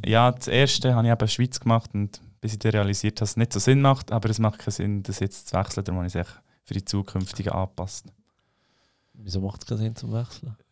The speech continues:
Speaker 1: Umschichtungskosten, habe ich mir überlegt.
Speaker 2: langfristig holst du das alles schon raus. Wobei
Speaker 1: Okay.
Speaker 2: man muss sagen, der, der Schweizer Index ist nicht so ein schlechter, oder?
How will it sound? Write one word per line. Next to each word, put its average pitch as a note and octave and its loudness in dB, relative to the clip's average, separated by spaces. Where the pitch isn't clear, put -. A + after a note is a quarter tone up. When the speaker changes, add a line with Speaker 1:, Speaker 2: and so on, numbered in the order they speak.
Speaker 1:
Umschichtungskosten, A#2+ -2
habe A2 0
ich G#2+ 2
mir G#2+ 2
überlegt. G#2+ -4
Speaker 2:
langfristig A2 -2
holst G2 -4
du G#2+ -10
das G2+ -10
alles G#2 -6
schon G2+ -8
raus. - -12
Wobei A#2 -4
Speaker 1:
Okay. A#2 -2
Speaker 2:
man A#2+ 2
muss A2+ -2
sagen, A2+ -2
der, G#2+ -4
der - -10
Schweizer A2+ -8
Index G#2+ -10
ist G2 -10
nicht G2+ -10
so G#2+ -16
ein G2+ -18
schlechter, - -14
oder? G#2 -12